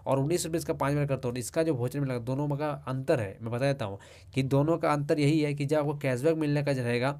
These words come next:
अगर उन्नीस रुपये वाला में कैशबैक अगर आपको डेढ़ सौ मिलेगा, तो तीन सौ एक रुपये वाला में कैशबैक आपको कम से कम पाँच सौ रुपये मिल सकता है। इसलिए बता देता हूँ कि दोनों का फ़र्क अलग-अलग रहता है, इसलिए पहले मैं आपको समझाया Perdão, A B D Q. पाँच बार का मिलेगा आपको,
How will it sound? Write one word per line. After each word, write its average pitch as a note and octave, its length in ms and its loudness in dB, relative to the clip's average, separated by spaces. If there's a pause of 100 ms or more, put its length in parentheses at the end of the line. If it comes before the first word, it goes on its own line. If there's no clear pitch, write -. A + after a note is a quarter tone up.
(200)
अगर C3+ 180 2
उन्नीस D3+ 300 0
रुपये D#3+ 140 2
वाला D#3 120 0
में D3+ 140 -4
कैशबैक C#3 280 0
अगर C#3 120 4
आपको C#3 180 -2
डेढ़ C3+ 200 0
सौ D3 120 -2
मिलेगा, C3+ 360 0 (360)
तो C#3+ 160 2
तीन F3 280 -4
सौ D#3 120 0
एक E3 180 2
रुपये E3+ 160 0
वाला D#3+ 160 2
में D#3 140 -2
कैशबैक C#3 240 2
आपको C#3+ 280 0
कम C3+ 200 -4
से E3+ 240 -2 (140)
कम D3+ 280 0
पाँच C#3+ 260 0
सौ D3+ 60 -2
रुपये C3+ 220 -2
मिल B2 140 -4
सकता A2+ 280 -10
है। G2+ 80 -6
इसलिए C3+ 220 -2
बता A#2+ 180 -2
देता B2+ 180 -2
हूँ D3+ 120 -6 (280)
कि C3 80 -6
दोनों D3 240 2
का D#3 120 0
फ़र्क D3+ 360 0
अलग-अलग B2+ 260 2
रहता A2 180 -2
है, A2 40 -2
इसलिए C3 160 -2
पहले B2+ 200 0
मैं C#3 60 2
आपको C#3 220 -4
समझाया A#2+ 400 -2
Perdão, G2 240 -8
A B2+ 100 0
B C#3+ 60 -2
D D#3 140 2
Q. A#2 200 -4 (1300)
पाँच D#3 180 4
बार E3 160 4
का E3 120 2
मिलेगा D#3+ 280 2
आपको, D3+ 140 -6